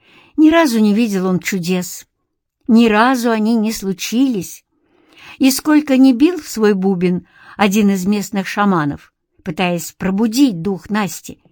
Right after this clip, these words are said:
и спросить у нее, как она погибла, ничего у него не вышло. «Не вижу ее в мире мертвых», выпалил запыхавшийся в своем изнуряющем танце шаман.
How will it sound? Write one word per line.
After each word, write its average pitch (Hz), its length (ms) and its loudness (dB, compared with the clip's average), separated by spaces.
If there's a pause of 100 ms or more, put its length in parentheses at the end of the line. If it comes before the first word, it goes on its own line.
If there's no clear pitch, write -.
(260)
и 208 100 -2
спросить 262 580 -4
у 196 40 -2
нее, 190 260 0
как 202 260 -8
она 180 180 -4
погибла, 220 520 -6 (580)
ничего 254 720 2
у 185 80 -4
него 170 380 -2
не 175 180 -2
вышло. 160 500 -12 (1080)
«Не 165 280 2
вижу 294 460 2
ее 269 560 -4 (460)
в 180 180 -2
мире 233 400 6
мертвых», 190 840 0 (300)
выпалил 185 640 -2 (200)
запыхавшийся 185 960 -6
в 151 60 -10
своем 196 400 -2
изнуряющем 185 760 -4
танце 165 440 -4
шаман. 180 520 -2